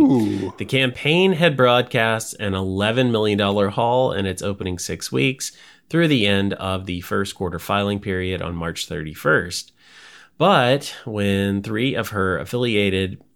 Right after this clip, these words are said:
Speaker 2: committees filed reports on Saturday, the math did not add up.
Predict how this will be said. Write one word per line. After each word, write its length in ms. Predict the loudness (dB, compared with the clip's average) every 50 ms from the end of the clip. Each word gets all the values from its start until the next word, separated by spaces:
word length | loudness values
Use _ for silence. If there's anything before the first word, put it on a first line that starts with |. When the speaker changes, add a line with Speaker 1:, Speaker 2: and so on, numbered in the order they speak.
| _ _ _ -6
Speaker 2:
committees 500 | -2 0 2 2 4 2 2 0 -2 -2
filed 300 | -2 -2 -2 -2 -4 -6
reports 400 | -6 -2 2 2 2 2 2 2
on 140 | 0 0
Saturday, 640 | 2 2 2 2 2 2 2 0 0 0 -2 -2 -6 -12 _ _ _ _ -10
the 220 | -6 -4 -2 -2
math 440 | -2 -2 0 0 0 0 -2 -4 -6
did 180 | -8 -8 -8 -6
not 220 | -8 -8 -8 -10
add 200 | -10 -10 -6 -2
up. 340 | 2 2 4 2 2 0